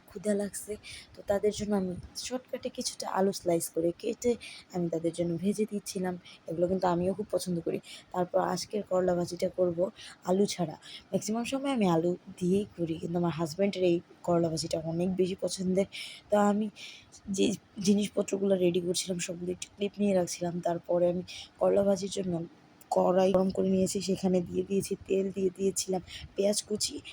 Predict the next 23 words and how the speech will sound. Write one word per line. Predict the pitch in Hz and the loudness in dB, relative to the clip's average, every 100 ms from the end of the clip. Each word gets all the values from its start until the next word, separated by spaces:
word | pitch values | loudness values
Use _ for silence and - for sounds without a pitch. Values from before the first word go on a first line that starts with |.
| - | -8
আর | - | -6
কিছুটা | 185 190 180 - | -4 -4 -6 -6
কাঁচামরিচ | 180 190 175 170 - | -6 -6 -6 -6 -4
কুচি। | 156 - - | -6 -6 -6
সুন্দর | - 190 196 | -6 -6 -6
করে | 202 196 | -4 -2
আমি | 196 180 | 0 0
নাড়াচাড়া | 175 175 180 196 202 | 0 0 0 -2 -4
করে | 185 - - - - | -6 -8 -14 -16 -8
হালকা | 233 240 233 | -6 -4 -4
করে | 208 185 | -2 0
ভেজে | 175 165 | 0 0
নিব। | 160 156 - - - - | -4 -6 -8 -10 -14 -4
এখানে | 185 185 | 0 2
কিন্তু | 180 180 | 2 4
বেশি | 180 175 | 2 2
করে | 175 185 | 0 0
ভাজবেন | 180 180 170 185 | 2 0 0 -2
না, | 196 | -2
করলাতে | - 175 180 190 - - - - - | 0 2 4 0 -2 -6 -8 -14 -6
যত | 175 180 180 208 | 2 2 2 -2
কম | - 196 | 2 2
পেঁয়াজ | 190 196 196 190 | 2 2 2 0